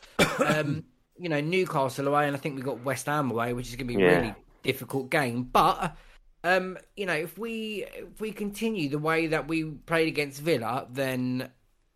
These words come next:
Speaker 1: it's, you know, th-, there's, um, there's green shoots, man, coming through, and I just think we, s-, we, we, uh, th-, for me, that gives me enough positivity to, to feel, uh, that we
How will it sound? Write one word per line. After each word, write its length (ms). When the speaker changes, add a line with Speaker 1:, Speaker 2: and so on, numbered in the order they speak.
Speaker 1:
it's, 460
you 140
know, 160
th-, 260
there's, 360
um, 420
there's 180
green 280
shoots, 380
man, 340
coming 320
through, 500
and 300
I 140
just 260
think 180
we, 60
s-, 220
we, 240
we, 200
uh, 240
th-, 180
for 180
me, 280
that 180
gives 160
me 100
enough 300
positivity 800
to, 180
to 220
feel, 440
uh, 200
that 240
we 460